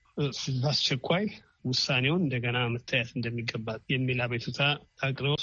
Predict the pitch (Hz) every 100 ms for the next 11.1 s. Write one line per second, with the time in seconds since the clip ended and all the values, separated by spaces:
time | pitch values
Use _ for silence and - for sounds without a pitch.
0 | - 127 - 139 143 139 123 120 123 117
1 | - 120 120 123 120 - 123 117 131 123
2 | 120 - 120 120 123 185 - _ _ 175
3 | 156 160 151 147 143 131 127 139 135 127
4 | - 135 131 131 127 131 - 139 160 160
5 | - - 139 143 143 135 127 127 131 127
6 | 123 135 139 143 123 135 131 127 127 120
7 | - 123 123 117 117 123 123 - 123 -
8 | - - - 123 - - 123 123 120 113
9 | - 123 139 151 - 127 160 196 _ -
10 | _ _ _ - 147 147 139 135 139 131